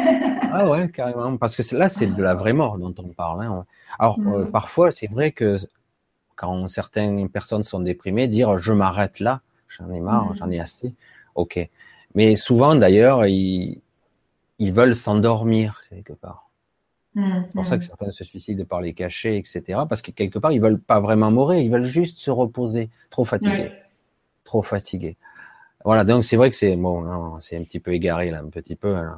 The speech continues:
Speaker 1: dans toutes les <laughs> Ok.
Speaker 2: Ouais.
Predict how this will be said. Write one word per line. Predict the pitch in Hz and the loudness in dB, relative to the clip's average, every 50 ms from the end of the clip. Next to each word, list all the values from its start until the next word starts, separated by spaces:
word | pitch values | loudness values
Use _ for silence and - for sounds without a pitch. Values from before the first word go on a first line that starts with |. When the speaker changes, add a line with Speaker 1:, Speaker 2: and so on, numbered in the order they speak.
| 80 78 | -16 -16
Speaker 1:
dans | 78 78 - - - - 87 | -14 -12 -12 -10 -10 -10 -10
toutes | - - | -8 -6
les | 85 87 - - _ _ _ _ _ _ _ _ - | -6 -6 -6 -8 _ _ _ _ _ _ _ _ -6
<laughs> | - - - - - - - - - - - - - - - - - - - - - - - _ _ _ _ _ _ _ _ _ _ _ _ _ _ _ _ _ _ _ _ _ - - - | -2 0 0 2 0 0 -2 -4 -8 -12 -12 -12 -14 -20 -20 -18 -16 -16 -16 -16 -16 -18 -20 _ _ _ _ _ _ _ _ _ _ _ _ _ _ _ _ _ _ _ _ _ -8 0 2
Ok. | 123 127 113 113 | 4 4 4 2
Speaker 2:
Ouais. | 110 - 220 226 226 - - - - | 2 0 0 -2 -4 -8 -12 -16 -20